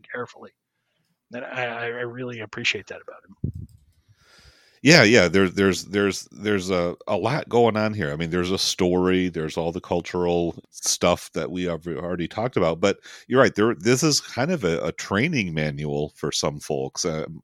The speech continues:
Speaker 2: and, and I definitely want to get Michael's <laughs> perspective on that as well. Michael, you know, as a young person, you were, you were inspired to take on these disciplines and make them part of your own way of life. And, you know, uh, what do you, what,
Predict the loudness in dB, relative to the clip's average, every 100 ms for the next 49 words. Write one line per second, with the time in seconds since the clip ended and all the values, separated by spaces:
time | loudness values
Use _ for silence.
0 | -10 -10 -8 -2 0 2 2 2 0 0
1 | 0 -2 -4 -6 -4 -6 -6 -6 -6 -4
2 | -4 -2 -2 -2 -2 -4 -4 0 2 2
3 | 0 -6 -18 -18 -4 0 2 2 2 2
4 | 2 2 2 2 2 2 0 2 0 0
5 | -4 -4 -2 -2 -2 -2 0 2 0 -2
6 | -2 0 2 2 0 -2 -4 -2 -2 -2
7 | -4 -6 -6 -4 -6 -6 -8 -8 -8 -10
8 | -10 -10 -8 -4 -2 -4 -4 -4 -4 -4
9 | -8 -14 _ _ _ _ -2 2 4 2
10 | -2 0 0 0 -4 -10 _ -20 -14 -8
11 | -6 -6 -10 -10 -6 -6 -6 -8 -8 -8
12 | -8 -10 -10 -6 -4 -4 -6 -6 -6